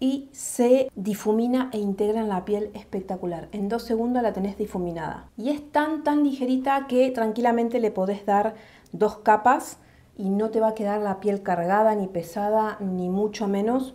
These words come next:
porque de verdad que esto ni se siente que lo llevas en la piel, es muy ligera.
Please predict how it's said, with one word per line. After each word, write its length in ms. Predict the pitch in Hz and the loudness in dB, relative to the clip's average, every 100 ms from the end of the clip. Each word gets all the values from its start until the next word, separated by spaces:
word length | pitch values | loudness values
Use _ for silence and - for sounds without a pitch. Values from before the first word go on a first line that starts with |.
| - | -12
porque 460 | - 180 180 185 175 | -6 -4 -2 0 0
de 140 | 190 | 0
verdad 300 | 175 180 214 | 0 2 0
que 80 | 226 | 0
esto 400 | 220 - - 240 | -6 -6 -2 -2
ni 300 | 233 214 233 | -2 0 2
se 160 | 262 262 | 2 0
siente 420 | 240 202 208 226 | -4 -4 -4 -4
que 80 | 214 | -2
lo 100 | 175 | -4
llevas 280 | - 190 190 | -4 -6 -4
en 80 | 196 | -4
la 160 | 175 | -4
piel, 280 | 190 202 - | -2 -4 -4
es 180 | 202 - | -8 -8
muy 480 | 208 214 240 269 269 | -4 4 6 6 4
ligera. 640 | 214 - 202 208 254 - | -2 -2 0 2 2 -2